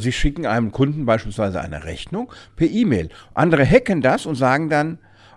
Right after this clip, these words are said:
„Ui, meine Bankverbindung hat sich geändert, bitte überweise den Betrag auf dieses Konto, hier hast du nochmal, äh, den Zahlungsavis, den du ausfüllen musst.“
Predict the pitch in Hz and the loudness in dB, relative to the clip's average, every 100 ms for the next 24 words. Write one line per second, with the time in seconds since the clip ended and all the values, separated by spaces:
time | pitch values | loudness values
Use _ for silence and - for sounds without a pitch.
0 | - 262 190 - - _ - 127 139 127 | 4 8 6 4 -12 _ -6 0 0 2
1 | 151 240 202 139 127 123 120 - 127 - | 0 0 -2 0 0 0 -2 -4 -8 -4
2 | 117 139 135 151 147 160 135 123 151 151 | -2 -2 -4 -6 -4 -2 2 2 2 -2
3 | 135 131 - 127 92 110 160 202 143 - | -4 -6 -6 -6 -6 -10 -10 -10 -10 -8
4 | 123 139 143 123 139 131 - 123 113 110 | -6 -4 -4 -2 0 0 -2 -4 -4 -4
5 | 110 104 101 - 98 95 92 - 98 92 | -4 -2 -4 -4 -4 -4 -6 -4 -4 -4
6 | 82 - - - - - 78 80 95 123 | -8 -12 -18 -14 -12 -8 -8 -6 -6 -6
7 | - 92 98 - 95 95 - 73 71 67 | -6 -6 -6 -6 -6 -6 -10 -12 -12 -16
8 | 64 - | -18 -20